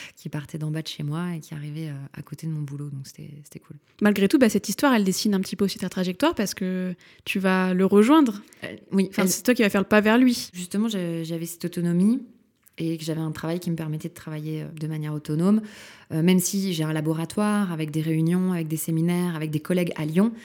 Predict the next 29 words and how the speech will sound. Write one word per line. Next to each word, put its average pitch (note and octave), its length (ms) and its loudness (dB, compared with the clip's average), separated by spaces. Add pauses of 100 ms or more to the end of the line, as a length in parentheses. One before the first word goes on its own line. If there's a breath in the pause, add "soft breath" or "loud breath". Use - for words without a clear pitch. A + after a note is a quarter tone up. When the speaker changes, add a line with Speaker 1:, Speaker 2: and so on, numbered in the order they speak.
(400 loud breath)
Speaker 1:
euh, D#3+ 180 -8
que D#3+ 100 -6
j'ai D3+ 100 -2
mes D3+ 140 -2
cours G#3 280 -2
à E3+ 60 -2
Lyon E3+ 300 0
et F#3 60 -4
j'y D3 160 -10
vais D#3+ 240 -4
toutes - 220 -12
les F3 80 0
semaines. D#3+ 300 -2
J'y E3 120 -10
suis - 160 -16
toujours F#3 380 -4
allée D#3+ 200 -4
toutes - 180 -16
les E3 80 -8
semaines, D#3 460 -6
euh, - 20 -10
depuis C#3+ 280 -12
deux D3+ 80 -6
mille D3 180 -4
onze, F3 240 -2
donc C#3+ 160 -10
ça - 100 -20
fait C#3+ 120 -12
maintenant C#3+ 260 -10